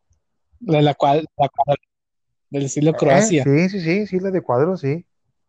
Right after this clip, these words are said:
Speaker 2: Y este,
Speaker 1: Sí, es de
Speaker 2: y yo me
Speaker 1: la
Speaker 2: acuerdo una
Speaker 1: Croacia.
Speaker 2: vez, pues, creo que fue en vísperas de, de esa final, mo-, este, y una vez iba entrando a, a, a un H E B con mi mamá, ya era, ya era de noche.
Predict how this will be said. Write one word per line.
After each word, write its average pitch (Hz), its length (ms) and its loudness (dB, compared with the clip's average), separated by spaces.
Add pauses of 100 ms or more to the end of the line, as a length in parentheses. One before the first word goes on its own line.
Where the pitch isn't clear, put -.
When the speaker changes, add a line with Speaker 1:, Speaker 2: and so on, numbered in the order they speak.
(300)
Speaker 2:
Y 117 120 -4
este, 120 400 -4 (840)
Speaker 1:
Sí, 131 140 -6
es 165 140 -4
de 160 80 -6
Speaker 2:
y 131 80 2
yo 139 140 2
me 170 100 0
Speaker 1:
la - 60 -4
Speaker 2:
acuerdo 170 260 0
una 175 200 0
Speaker 1:
Croacia. - 20 2
Speaker 2:
vez, 151 320 0 (120)
pues, 139 160 -6
creo 131 200 -2
que 196 120 -6
fue 180 300 2
en 175 100 -2
vísperas 170 420 0
de, 147 200 2
de 127 100 0
esa 120 160 -4
final, 156 560 -4 (640)
mo-, 127 280 -8
este, 120 680 -2
y 123 80 -4
una 139 160 0
vez 139 140 -2
iba 156 100 2
entrando 151 420 0
a, 147 160 2
a, 123 600 0
a 120 40 2
un 123 200 -2
H 139 220 -4
E 147 40 2
B 143 60 0
con 156 120 -6
mi 156 80 -4
mamá, 135 280 -2
ya 131 100 -2
era, 165 200 -2
ya 143 100 0
era 180 120 0
de 160 100 -6
noche. 131 280 -8